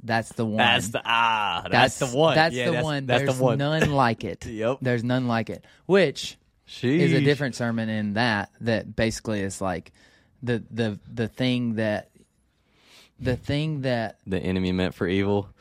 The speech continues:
Speaker 1: The
Speaker 2: God
Speaker 1: enemy
Speaker 2: has
Speaker 1: meant
Speaker 2: turned
Speaker 1: for
Speaker 2: for
Speaker 1: evil.
Speaker 2: good. Oh my
Speaker 1: Yep.
Speaker 2: goodness.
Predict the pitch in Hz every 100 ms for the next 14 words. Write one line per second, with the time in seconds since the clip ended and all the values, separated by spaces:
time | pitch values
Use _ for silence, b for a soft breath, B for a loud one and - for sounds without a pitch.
0 | B 107 90 92 90 - - 104 101 101
1 | 104 92 113 101 95 - 165 185 175 156
2 | 127 117 123 143 196 196